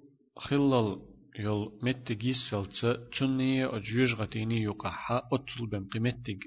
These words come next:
ца йуьсш, оццул герг ма вуд и адам, и ма дуьд и адама, жоьжа гІатий Іамал шеша, атцахьа дала шина яздинарга хьалха а доли,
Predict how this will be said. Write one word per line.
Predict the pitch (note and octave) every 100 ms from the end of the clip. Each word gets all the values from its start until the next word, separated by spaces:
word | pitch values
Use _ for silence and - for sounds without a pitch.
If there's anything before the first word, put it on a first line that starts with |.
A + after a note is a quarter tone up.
| -
ца | - A2+
йуьсш, | G#2 F#2 - - -
оццул | B2 - G#2+ G2
герг | A#2 A2+
ма | G#2 G2+
вуд | A#2+ B2+
и | A#2+
адам, | A#2 A2+ A2+
и | B2 G2+
ма | G#2
дуьд | A2+ A#2+ A#2
и | -
адама, | A#2+ A#2 G#2 A#2+ - - - - -
жоьжа | A2+ A#2 G#2+
гІатий | G#2+ A2+
Іамал | G#2+ A2 G#2
шеша, | - G2 - C3 C#3+ - _
атцахьа | C3+ C3 - F#2 - A#2 -
дала | G#2+ A2+ A2 A2 A#2 - - _
шина | - - G#2+ G#2 A2 A2
яздинарга | A2+ A#2 G#2+ F#2+ F#2+ F#2+ G#2+
хьалха | A2+ A2 A2+
а | G2+
доли, | F#2 F#2 G2+ A#2